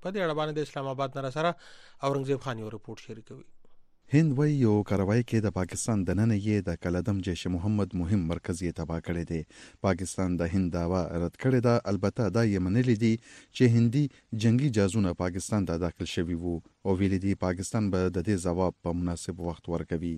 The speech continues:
Speaker 2: د هند خارجه سکرتر ویجی ګوکلي ډیلي کې یو خبري کانفرنس ته ویلي دي چې هندي جنگي جهازونو د پاکستان بالاکوټ کې د جیش محمد په یو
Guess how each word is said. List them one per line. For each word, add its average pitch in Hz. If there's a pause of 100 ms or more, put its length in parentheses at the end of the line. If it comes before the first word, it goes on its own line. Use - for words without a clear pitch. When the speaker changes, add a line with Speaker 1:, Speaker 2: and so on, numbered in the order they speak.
(500)
Speaker 2:
د 101
هند 98
خارجه 95
سکرتر 95
ویجی 92
ګوکلي 110 (320)
ډیلي 117
کې 95
یو 95
خبري 117
کانفرنس 110
ته 90
ویلي 123
دي 120
چې - (120)
هندي 127
جنگي 101
جهازونو 107
د 92
پاکستان 95
بالاکوټ 92
کې 107
د 90
جیش 90
محمد 98
په 92
یو 90